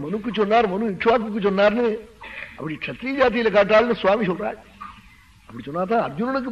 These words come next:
பிரேம வரும். அவன் நல்ல கெட்டிக்காரனா இருக்கிற வைர வியாபாரி, அவன் அந்த ஜட்ஜியாத்துல சம்சாரம் வாங்கினா, வைரத்தோடு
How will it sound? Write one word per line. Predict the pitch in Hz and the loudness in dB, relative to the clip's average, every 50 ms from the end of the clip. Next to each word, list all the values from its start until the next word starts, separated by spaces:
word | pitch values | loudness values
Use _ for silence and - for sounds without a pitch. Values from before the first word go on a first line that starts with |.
| 208 | -2
பிரேம | 214 214 220 220 208 196 | 0 0 2 2 0 0
வரும். | 185 - - - - - - - - - - - - - - - - _ - - _ _ _ - | -2 -4 -8 -12 -18 -20 -20 -20 -20 -20 -20 -20 -20 -20 -20 -20 -20 _ -20 -20 _ _ _ -16
அவன் | - 123 120 123 | -12 -12 -10 -8
நல்ல | 143 190 175 | -6 -8 -8
கெட்டிக்காரனா | 151 120 151 160 208 226 226 233 233 226 | -8 -6 -2 2 2 2 2 2 2 0
இருக்கிற | 214 190 220 208 185 190 - - - - - - | 0 2 2 2 2 0 -2 -6 -14 -20 -12 -8
வைர | 139 165 202 220 226 | -2 0 2 2 4
வியாபாரி, | 214 208 196 214 208 226 214 170 160 226 - - - - - - - - - - - - _ _ _ - - - - - - - | 4 4 4 2 0 0 -2 -6 -6 -8 -12 -16 -20 -20 -20 -20 -20 -20 -20 -20 -20 -20 _ _ _ -20 -20 -20 -20 -20 -16 -10
அவன் | 131 143 135 127 | -8 -6 -6 -6
அந்த | 139 160 185 147 | -4 -4 -4 -4
ஜட்ஜியாத்துல | 165 160 156 202 233 240 254 208 190 214 190 196 | -4 -4 -4 0 2 2 2 2 2 -2 -2 0
சம்சாரம் | 196 190 208 190 196 190 | 0 2 2 2 4 2
வாங்கினா, | 185 190 196 190 180 175 | 0 0 0 0 0 2
வைரத்தோடு | 175 180 175 175 170 160 175 | 0 0 -2 -2 -2 -2 0